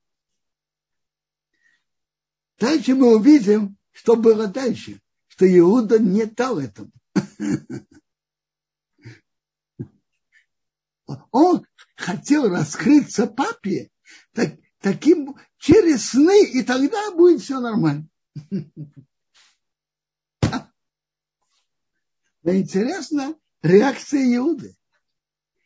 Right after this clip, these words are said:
Что мы будем говорить господину нашему? Что мы будем говорить и что мы будем оправдываться? Бог нашел грех твоих рабов.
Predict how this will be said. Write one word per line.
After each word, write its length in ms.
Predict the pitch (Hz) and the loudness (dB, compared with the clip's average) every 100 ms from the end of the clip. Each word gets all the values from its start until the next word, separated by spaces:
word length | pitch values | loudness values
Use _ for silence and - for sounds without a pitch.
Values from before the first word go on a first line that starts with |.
| _ _ _ | _ _ _
Что 460 | - - 285 349 | -18 -8 -6 -4
мы 180 | 330 294 | -2 -2
будем 480 | 220 294 294 277 277 | 0 2 2 2 2
говорить 500 | 269 262 262 294 277 | 2 4 4 4 2
господину 800 | 302 208 - 269 226 285 294 269 | -2 -2 -2 -2 2 2 2 0
нашему? 680 | 240 202 - 165 143 147 - _ _ | 0 -4 -4 -6 -6 -10 -20 _ _
Что 280 | - 277 | 0 2
мы 140 | 302 277 | 2 2
будем 380 | 285 247 277 262 | 0 0 0 2
говорить 540 | 247 233 247 294 247 | 2 4 4 2 0
и 80 | 247 | -6
что 240 | - 277 | -6 -4
мы 120 | 269 | -4
будем 340 | 254 269 247 247 | -2 -4 -2 -2
оправдываться? 960 | 226 226 262 233 190 143 127 _ 110 - _ _ | -2 -2 -2 -2 -6 -6 -14 _ -20 -20 _ _
Бог 420 | 135 226 269 - | -2 0 0 -2
нашел 580 | 165 151 - 190 220 226 | -8 -8 -8 -4 -4 -4
грех 420 | 123 123 147 143 _ _ _ | -12 -12 -12 -14 _ _ _
твоих 280 | - 135 131 | -10 -8 -8
рабов. 380 | 110 104 110 | -14 -18 -20